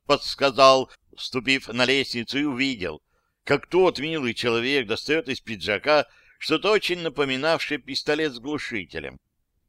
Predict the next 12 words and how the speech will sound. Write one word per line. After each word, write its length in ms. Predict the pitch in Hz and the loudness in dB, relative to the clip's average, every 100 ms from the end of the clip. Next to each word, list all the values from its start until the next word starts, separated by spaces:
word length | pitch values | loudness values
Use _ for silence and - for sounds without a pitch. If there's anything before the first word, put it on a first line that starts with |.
| _ - | _ 0
И 160 | 135 | 2
тут 220 | 139 185 | 4 2
же 140 | 135 151 | 2 2
метнул 520 | 151 - 139 151 143 | 0 -2 2 2 4
в 80 | 127 | 2
него 200 | 131 120 | 2 0
свой 600 | - 107 117 127 104 - - _ | -2 -6 -2 0 -2 -6 -20 _
фасонистый 640 | - 117 139 127 123 120 104 | 0 0 2 0 0 -2 0
портфель 680 | 113 107 92 - 139 123 | -2 -2 -8 0 0 0
с 100 | 101 | -6
бронзовыми 760 | 85 98 110 117 92 107 104 104 | -8 -4 -2 -2 -4 -4 -4 -4
уголками. 800 | 101 95 98 92 110 104 73 | -2 -2 -2 0 -2 -2 -6